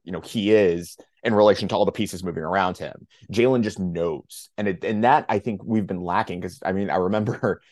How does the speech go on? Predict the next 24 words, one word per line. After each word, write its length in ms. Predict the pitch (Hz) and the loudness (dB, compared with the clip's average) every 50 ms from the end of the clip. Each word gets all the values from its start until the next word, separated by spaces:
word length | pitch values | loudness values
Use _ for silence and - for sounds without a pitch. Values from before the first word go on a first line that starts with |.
| _ _ | _ _
<laughs> 160 | _ _ - | _ _ -6
at 140 | - 95 87 | -4 -2 0
the 100 | 107 107 | 2 2
end 100 | 101 104 | 2 4
of 60 | 95 | 4
our 120 | 98 92 | 2 2
two 140 | - - 113 | 2 2 2
thousand 220 | 98 92 92 95 | 4 2 2 0
nineteen 400 | 95 92 92 92 - - 107 104 | -2 -4 -4 -4 -4 -4 -2 2
review, 400 | 107 104 98 85 92 87 90 87 | 2 2 2 2 2 0 0 0
what, 320 | 85 87 - 95 92 - - | 0 0 0 0 0 0 -2
what 380 | - - 90 95 90 98 98 | -4 -2 0 0 2 2 0
was 100 | 101 95 | 2 2
our, 180 | 107 101 95 90 - | 2 2 0 0 0
our 100 | - 101 | 0 0
defensive, 560 | 95 92 - 113 104 95 - 107 101 95 92 | 0 0 -2 -4 -4 -2 -2 -2 -2 0 0
uh, 300 | 95 90 90 87 87 90 82 - _ _ _ _ _ _ _ _ _ | 0 0 0 0 -2 -4 -8 -12 _ _ _ _ _ _ _ _ _
our, 200 | - 95 98 90 | -2 -2 0 2
our 140 | - 104 104 | 2 2 2
defense 320 | 92 92 - 107 104 - | 2 0 -2 -2 0 0
episode? 400 | 107 95 101 95 - 95 90 87 | -2 -2 -2 -2 -2 0 0 0
It 100 | 87 87 | 0 0
was, 280 | 69 87 87 87 87 95 | -2 -2 -4 -4 -4 -4
um, 340 | 90 87 87 85 87 85 | -2 -2 -4 -4 -8 -12